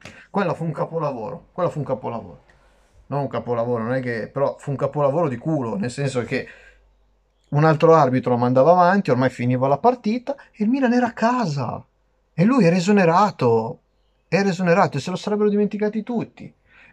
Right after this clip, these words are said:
Poi ogni volta attacca, tocca la Juve, tocca di qua, ma fatti i cacchi tuoi, ma tu pensa a te stesso,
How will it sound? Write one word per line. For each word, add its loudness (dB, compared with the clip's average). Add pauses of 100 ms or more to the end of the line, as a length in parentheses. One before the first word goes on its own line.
Poi 4
ogni 0
volta 4
attacca, -8
tocca -6
la 0
Juve, -4
tocca -6
di -4
qua, 0
ma -2
fatti -6
i -6
cacchi -4
tuoi, 0
ma -4
tu -6
pensa -2
a 0
te -8
stesso, -6